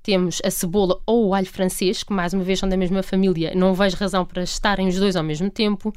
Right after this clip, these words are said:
Temos também a beterraba, por exemplo, também temos os coentros que tam-, dão muito sabor. Aí nós podemos inventar um bocadinho e deveria ocupar apenas um terço do nosso tacho. E o outro terço, vegetais que deem fibra,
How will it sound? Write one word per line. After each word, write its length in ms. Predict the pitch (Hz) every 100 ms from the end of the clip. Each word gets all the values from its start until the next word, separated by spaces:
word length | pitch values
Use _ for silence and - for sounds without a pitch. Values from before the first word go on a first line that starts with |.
| - - - -
Temos 200 | - 240
também 300 | - 190 190
a 40 | 175
beterraba, 500 | - 185 208 220 196
por 180 | - 156
exemplo, 600 | 147 208 208 - 202 196 - _ -
também 280 | 175 175 175
temos 280 | 190 175
os 100 | 160
coentros 400 | - 175 175 165
que 60 | -
tam-, 240 | 165 160 - -
dão 160 | 170
muito 240 | 170 165 -
sabor. 400 | 165 156 208 - - -
Aí 240 | 185 185 226
nós 180 | 220 -
podemos 340 | 214 190 175
inventar 400 | 165 170 175 175
um 80 | 175
bocadinho 420 | - 208 269 311
e 100 | 220
deveria 280 | 190 196 226
ocupar 280 | 214 - 175
apenas 380 | 165 165 160 156
um 100 | 214
terço 400 | - 247 - - -
do 80 | 190
nosso 180 | 190 -
tacho. 320 | 131 - - - - -
E 80 | 254
o 40 |
outro 220 | 277 -
terço, 340 | - 170 - -
vegetais 400 | - - 226 -
que 120 | -
deem 220 | 202 226 247
fibra, 460 | - 226 165 160